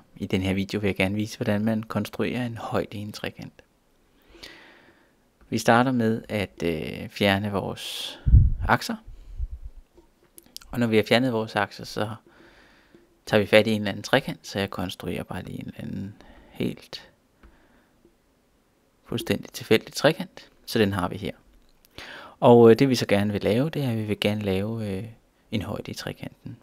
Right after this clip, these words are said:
Lad os sige, at vi skal lave højden fra punktet C, og den skal så gå ned på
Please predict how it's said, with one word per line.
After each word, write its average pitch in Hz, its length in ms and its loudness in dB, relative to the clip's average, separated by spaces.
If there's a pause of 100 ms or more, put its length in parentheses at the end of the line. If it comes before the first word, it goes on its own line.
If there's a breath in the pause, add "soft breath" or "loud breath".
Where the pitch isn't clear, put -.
Lad 123 80 6
os 127 80 2
sige, 170 160 2
at 175 40 4
vi 180 80 0
skal 135 180 0
lave 117 160 4
højden 120 360 4
fra - 220 -4
punktet - 420 0
C, - 320 0 (520 soft breath)
og 127 100 -10
den 117 100 -4
skal 113 160 -4
så 110 120 -2
gå 113 100 -2
ned 98 140 -2
på - 320 -6